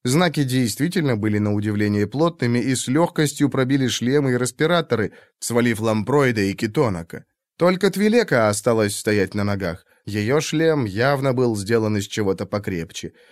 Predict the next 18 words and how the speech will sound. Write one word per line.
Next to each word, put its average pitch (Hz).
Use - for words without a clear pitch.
В -
отчаянии 196
она 185
метнула 180
серп 175
в 113
голову 135
Орбалина, 143
затем 180
кувыркнулась 196
назад 180
и 180
схватила 165
в 156
разгромленной 156
витрине 151
старинный 135
посох. 110